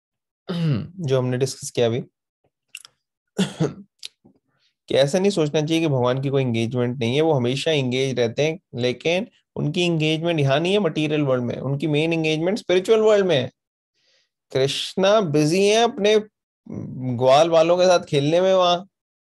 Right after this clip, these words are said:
कितनी गेम चल रही है उनकी, और उनको ये क्रिएशन, डिस्ट्रक्शन, ये तो उनके विष्णु फॉर्म्स कर देते हैं ये काम। कृष्णा को खुद इसके लिए बहुत ज्यादा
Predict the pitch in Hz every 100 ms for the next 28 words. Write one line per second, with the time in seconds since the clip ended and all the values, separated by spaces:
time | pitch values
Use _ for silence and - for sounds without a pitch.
0 | _ _ _ _ - 151 180 151 147 165
1 | 175 175 170 175 170 160 156 - _ _
2 | _ _ _ _ _ _ _ _ _ _
3 | - 143 165 175 180 196 196 190 185 180
4 | 185 160 160 165 165 170 160 151 - 151
5 | 147 170 170 160 - 160 202 202 202 202
6 | 202 196 208 _ _ _ _ - 135 156
7 | - 196 202 - _ _ _ - 151 165
8 | 175 - 147 143 135 131 127 - - 120
9 | 113 - _ _ _ _ _ - _ 139
10 | 139 165 170 175 175 165 175 175 175 165
11 | 170 170 156 147 147 147 147